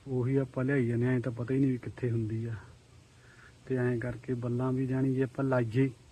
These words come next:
ਮਿਹਨਤ ਕਰਕੇ ਤਾਂ ਹੋ ਜਾਂਦੀਆਂ ਘਰਾਂ ਦੇ ਵਿੱਚ। ਤੇ ਸਾਰੀ ਆਪਾਂ ਥੋੜ੍ਹੀ ਥੋੜ੍ਹੀ ਚੀਜ਼ ਲਾ ਲਈ। ਤੇ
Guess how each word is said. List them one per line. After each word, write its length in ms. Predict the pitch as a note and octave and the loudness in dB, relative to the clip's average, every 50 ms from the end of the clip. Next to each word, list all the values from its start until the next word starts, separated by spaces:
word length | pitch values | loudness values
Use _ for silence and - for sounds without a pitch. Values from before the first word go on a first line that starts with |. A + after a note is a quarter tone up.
| - - - - | -20 -20 -6 -2
ਮਿਹਨਤ 280 | B2 B2 C#3 D3 D3 D#3 | 0 2 2 2 0 2
ਕਰਕੇ 300 | C#3+ D3+ C3 B2+ C3 C3 | 0 0 0 2 -2 -2
ਤਾਂ 140 | - C#3+ C3 | 0 -2 -2
ਹੋ 260 | G#2+ A#2+ A#2+ A#2+ A#2+ | 0 2 2 4 4
ਜਾਂਦੀਆਂ 380 | A#2 A2+ G#2+ G2+ G2 G2+ G2+ G2+ | 4 2 2 0 -2 -4 -6 -6
ਘਰਾਂ 240 | - - B2 B2 A2+ | -8 -6 -6 -4 -4
ਦੇ 120 | A2 A2 | -2 -4
ਵਿੱਚ। 280 | G#2 G#2+ G#2 - - C#3+ B2+ - - - - - - - - - - - - - - - - - - | -4 -6 -8 -4 -4 -4 -4 -4 -12 -20 -20 -20 -20 -20 -20 -20 -20 -20 -20 -20 -20 -20 -20 -14 -8
ਤੇ 200 | - A#2 A#2+ A#2 - - - - - - - - - - - - - - - - - - - - - - - - - - - - - - - - - - - - - - - - _ _ _ _ - - | -6 -4 -4 -4 -8 -10 -14 -20 -20 -20 -20 -20 -20 -20 -20 -20 -20 -20 -20 -20 -20 -20 -20 -20 -20 -20 -16 -10 -8 -6 -6 -6 -6 -8 -10 -12 -14 -16 -20 -20 -20 -20 -20 -20 _ _ _ _ -20 -14
ਸਾਰੀ 300 | - B2 B2+ C#3 D3+ D#3+ | -8 -4 -4 -2 0 0
ਆਪਾਂ 240 | D#3 D3+ - - C3+ C3+ | 0 -2 -2 -8 -10 -8
ਥੋੜ੍ਹੀ 240 | - C3+ C3+ D3+ | -6 -4 -4 -4
ਥੋੜ੍ਹੀ 260 | D3 - C#3+ D3 D3 D3 | -4 -4 -4 -4 -4 -4
ਚੀਜ਼ 280 | - C#3+ B2+ A#2+ A#2+ | -6 -8 -10 -10 -10
ਲਾ 180 | A#2+ A#2 A2+ G#2+ | -10 -10 -10 -10
ਲਈ। 180 | G2+ F#2 - - - _ - _ _ _ _ - - - - _ _ - - - - - - _ _ | -12 -14 -20 -20 -20 _ -20 _ _ _ _ -20 -20 -20 -20 _ _ -20 -20 -20 -20 -20 -20 _ _
ਤੇ 200 | B2+ B2+ B2+ C3 | -10 -8 -8 -10